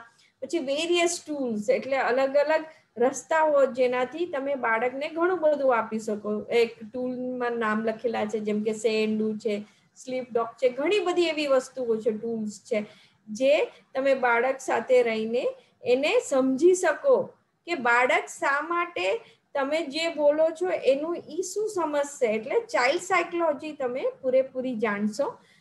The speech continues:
તો તમે કઈ વસ્તુને જાણો તો એ વસ્તુ સાથે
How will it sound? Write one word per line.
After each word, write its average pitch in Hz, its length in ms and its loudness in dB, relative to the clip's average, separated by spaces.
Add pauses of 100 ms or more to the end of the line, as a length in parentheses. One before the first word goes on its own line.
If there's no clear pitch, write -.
(140)
તો 349 80 -2
તમે 349 320 -2
કઈ 339 300 0
વસ્તુને 330 500 -2
જાણો 339 460 0
તો 285 140 4
એ 277 120 8
વસ્તુ 285 380 0
સાથે 311 380 2